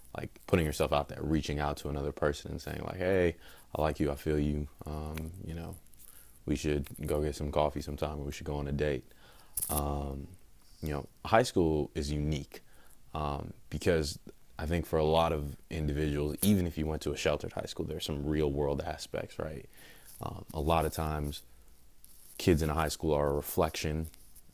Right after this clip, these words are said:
or a mirror or a transient for what they see. They bring it to the building, and then it becomes a microcosm of all the different experiences that individuals have had leading up to that. And then you kinda get to college, and it's a bigger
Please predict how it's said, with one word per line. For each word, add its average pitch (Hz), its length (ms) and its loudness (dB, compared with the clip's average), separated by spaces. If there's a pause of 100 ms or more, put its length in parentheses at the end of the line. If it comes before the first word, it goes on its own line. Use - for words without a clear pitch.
(220)
or 73 180 -4
a 71 60 -4
mirror 78 600 2
or 71 120 -8
a 71 40 -8
transient 76 600 0 (300)
for - 180 2
what 76 260 6
they 78 200 4
see. 78 320 2 (360)
They 78 120 2
bring 78 320 2
it 80 120 -2
to - 80 -6
the 73 100 0
building, 78 480 2 (200)
and 80 160 -4
then 76 80 -2
it 71 60 -6
becomes 78 280 0
a 73 60 0
microcosm 73 800 0
of 65 140 -8
all 80 200 4
the 71 120 0
different 73 260 -2
experiences 73 640 -4
that 73 100 -4
individuals 73 520 -2
have 71 100 -6
had 71 340 0 (420)
leading 73 280 0
up 73 160 0
to - 120 -6
that. - 260 -12 (320)
And 76 180 0
then 73 100 2
you 73 80 0
kinda 78 220 0
get 73 120 0
to - 60 -2
college, 78 340 2
and 73 100 -2
it's 71 120 -6
a 76 60 -2
bigger 76 440 2